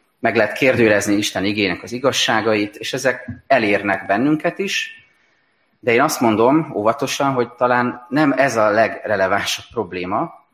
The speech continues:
az átlag keresztény számára ma, hanem sokkal inkább egy másik. Jelesül az,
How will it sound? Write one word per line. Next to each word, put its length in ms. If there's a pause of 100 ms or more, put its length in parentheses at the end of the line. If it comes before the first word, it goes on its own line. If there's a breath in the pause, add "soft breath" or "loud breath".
(280)
az 240
átlag 340
keresztény 460
számára 540
ma, 200
hanem 500 (160 soft breath)
sokkal 360
inkább 300
egy 100
másik. 600 (1040 loud breath)
Jelesül 420
az, 380